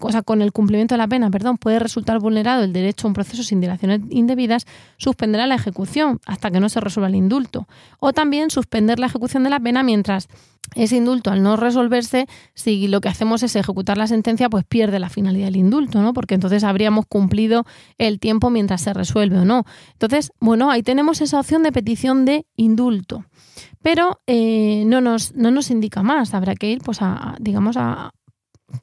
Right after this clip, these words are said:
a, a personas que sepan, <laughs> que, que puedan desarrollar esta cuestión para ver en qué casos hay, eh, criterios de indulto parcial, criterios de indulto total,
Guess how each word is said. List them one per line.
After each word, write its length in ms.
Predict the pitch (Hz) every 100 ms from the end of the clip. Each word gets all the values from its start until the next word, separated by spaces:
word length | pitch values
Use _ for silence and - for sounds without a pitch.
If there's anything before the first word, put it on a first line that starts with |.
| - - - _
a, 340 | - 226 - -
a 40 |
personas 560 | 226 226 220 254 269 262
que 180 | 269 262
sepan, 500 | 294 226 262 277 233 -
<laughs> 160 | 262 226
que, 200 | 226 -
que 220 | 214 208
puedan 320 | 220 247 240
desarrollar 560 | 233 233 226 226 240 240
esta 220 | 240 240
cuestión 380 | 247 - 311 - - - -
para 200 | 285 285
ver 140 | 269
en 80 | 247
qué 100 | 226
casos 440 | 214 202 220 -
hay, 280 | 185 185 185 -
eh, 160 | 208 190
criterios 540 | 208 196 220 220 196
de 80 | 190
indulto 400 | 180 185 175 190
parcial, 580 | 196 - 247 233 233 226
criterios 460 | 208 180 196 190
de 80 | 190
indulto 340 | 190 190 196
total, 420 | 185 196 233 233